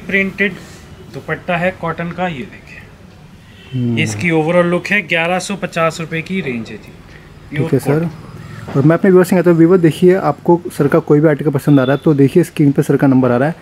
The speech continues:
Speaker 2: आप screenshot खींच के सर को WhatsApp कर सकते हैं।
Speaker 1: जी,
Speaker 2: और सर के
Speaker 1: रिटेल
Speaker 2: आर्टिकल
Speaker 1: वाले
Speaker 2: अच्छे हैं।
Speaker 1: नंबर पे please कीजिएगा। Wholesale पे आप मेरे से inquiry कर सकते हैं कि wholesale के articles हमें भेजिए। अब मैं जो आपको दिखा रहा हूँ ये मेरा star product है।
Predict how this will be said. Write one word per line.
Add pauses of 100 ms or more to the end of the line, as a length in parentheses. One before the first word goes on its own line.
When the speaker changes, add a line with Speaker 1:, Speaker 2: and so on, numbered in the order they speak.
(260)
Speaker 2:
आप
screenshot
खींच
के
सर
को
WhatsApp
कर
सकते
हैं। (180)
Speaker 1:
जी,
Speaker 2:
और
सर
के
Speaker 1:
रिटेल
Speaker 2:
आर्टिकल
Speaker 1:
वाले
Speaker 2:
अच्छे
हैं।
Speaker 1:
नंबर
पे
please
कीजिएगा।
Wholesale
पे
आप
मेरे
से
inquiry
कर
सकते
हैं
कि (500)
wholesale
के
articles
हमें
भेजिए। (380)
अब
मैं
जो
आपको
दिखा
रहा
हूँ
ये
मेरा (440)
star
product
है।